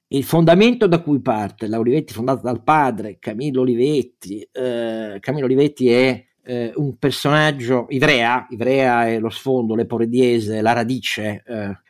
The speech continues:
eh, della famiglia e la radice dell'impianto della società prima che si diffonda nel mondo.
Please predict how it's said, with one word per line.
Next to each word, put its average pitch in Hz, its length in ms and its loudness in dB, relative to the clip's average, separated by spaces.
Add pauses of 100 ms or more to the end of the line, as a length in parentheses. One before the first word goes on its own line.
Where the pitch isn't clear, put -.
(140)
eh, 117 140 -8
della 104 220 -2
famiglia 165 460 4
e 110 140 2
la 107 160 2
radice 104 640 -4 (100)
dell'impianto 101 760 -2
della 101 160 -8
società 104 340 -4
prima 107 220 -6
che 101 100 -20
si - 160 -12
diffonda 101 500 -6
nel 120 140 0
mondo. 117 640 0